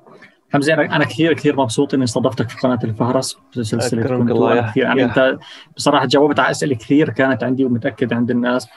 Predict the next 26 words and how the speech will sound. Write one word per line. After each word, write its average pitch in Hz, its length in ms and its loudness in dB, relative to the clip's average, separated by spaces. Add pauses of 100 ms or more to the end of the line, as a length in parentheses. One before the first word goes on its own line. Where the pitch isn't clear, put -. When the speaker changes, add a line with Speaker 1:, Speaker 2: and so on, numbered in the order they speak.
(260)
Speaker 1:
وأنا 156 140 2
متأكد 165 280 0
لسه 160 180 -2
كمان 160 220 2
في 147 120 -2
كثير 165 380 0
معلومات. 139 560 2
إحنا 135 160 0
حاولنا 143 300 2
ما 139 100 2
ندخل 127 420 -4
تفاصيل 120 460 0
أكثر. 147 320 -2 (320)
راح، 123 120 -2
أنا 131 120 2
راح 127 120 0
أحط 127 280 -2
رابط 123 300 2
قناة 123 400 -2 (200)
حمزة 123 420 -2
بوصف 120 280 -4
الفيديو. 131 480 2 (460)
كل 233 180 4
المواضيع 160 500 4
اللي 120 120 -2
غطيناها 120 500 0